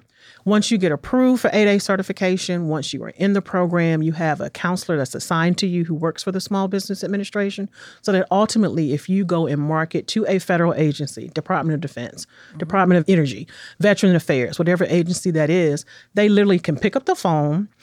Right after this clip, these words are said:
Speaker 1: call their local S B A office if you're eight A certified and say, "Hey, we wanna award that contract to A B C firm." There's no competition, nobody can protest it, and that contract can be up to seven million dollars.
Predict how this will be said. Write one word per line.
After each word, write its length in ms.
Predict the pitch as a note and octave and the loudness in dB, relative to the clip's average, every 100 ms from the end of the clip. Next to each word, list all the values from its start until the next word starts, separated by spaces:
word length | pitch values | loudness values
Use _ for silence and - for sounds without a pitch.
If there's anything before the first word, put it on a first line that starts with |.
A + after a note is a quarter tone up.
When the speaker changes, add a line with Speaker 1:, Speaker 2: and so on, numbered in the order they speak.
| - - - | -20 -20 -12
Speaker 1:
call 320 | - F3 F#3+ | -2 2 4
their 160 | G3+ G3+ | 4 4
local 340 | G3+ G3+ G#3+ | 4 4 2
S 200 | F3+ F3+ | 2 0
B 180 | - G3 | 0 0
A 100 | F#3 | 0
office 420 | D#3 D3 C#3+ D#3 - | 0 -2 -2 -6 -2
if 200 | F#3+ F3+ | -4 -2
you're 160 | F3+ | -2
eight 180 | D#3+ E3 | 0 2
A 120 | D#3 | 0
certified 580 | D#3+ F#3 D#3+ D3 C#3 C#3 | -2 -2 -2 -2 -4 -2
and 80 | C#3+ | -4
say, 160 | - D#3+ | -2 -4
"Hey, 240 | D#3 E3 | -2 0
we 120 | D#3 | 0
wanna 220 | G3 G3 E3+ | 2 0 0
award 340 | D3+ D#3 D3 | 0 -2 -2
that 200 | - A#2+ | -4 -6
contract 600 | - E3 D3 C#3 C3 B2+ - | -6 -4 -4 -4 -4 -4 -6
to 300 | - C#3 D3+ _ _ - | -4 -4 -4 _ _ -2
A 140 | D#3+ | 0
B 140 | D3+ | 0
C 200 | D#3 D#3+ | -2 -2
firm." 380 | D3+ C#3+ A#2 D3 - _ _ _ - | -4 -6 -8 -10 -18 _ _ _ -8
There's 220 | D3 D3 | -6 -2
no 180 | D3 D3+ | -2 -2
competition, 680 | - E3 - - B3 F#4+ A4+ _ _ _ _ _ _ _ _ - | -4 -6 -4 -4 -2 -2 -6 _ _ _ _ _ _ _ _ -4
nobody 380 | D#3+ D3+ D3 C#3+ | -2 0 0 -2
can 200 | - C#3 | -6 -6
protest 600 | - G#3 - A#3+ A#3 A#3 | -2 -2 0 -2 -2 -4
it, 160 | A#3 - _ _ _ - | -6 -8 _ _ _ -2
and 100 | E3 | 0
that 160 | D#3 | 0
contract 480 | - F3 D#3+ E3 C#3 | -2 -2 -2 -2 -4
can 120 | - | -4
be 120 | D3+ C#3 | -4 -4
up 160 | D3 | -6
to 100 | - | -8
seven 320 | D3 D3 C#3+ C3+ | -8 -6 -4 -6
million 240 | B2+ B2+ | -6 -6
dollars. 500 | A#2+ C2+ C#2 - - | -8 -10 -16 -20 -20